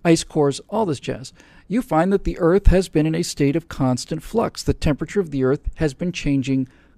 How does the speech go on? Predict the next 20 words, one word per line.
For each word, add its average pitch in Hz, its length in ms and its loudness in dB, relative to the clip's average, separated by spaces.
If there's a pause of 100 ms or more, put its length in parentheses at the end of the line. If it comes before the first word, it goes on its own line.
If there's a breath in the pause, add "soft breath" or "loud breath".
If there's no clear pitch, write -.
(100)
constantly. 127 600 -4 (480 soft breath)
So - 240 -6
the 135 100 -4
second - 480 -6
that - 160 -2
they 156 100 -4
stop 151 320 -2
saying 135 460 0
man-made 160 720 0
global 151 400 2
warming 131 560 -2 (480 soft breath)
and 139 140 -6
start 147 260 0
saying 139 300 0
climate 160 560 -4
change, 110 600 -6 (760)
it's 160 180 0
over. 170 280 0
They 123 140 0
lost. - 480 -6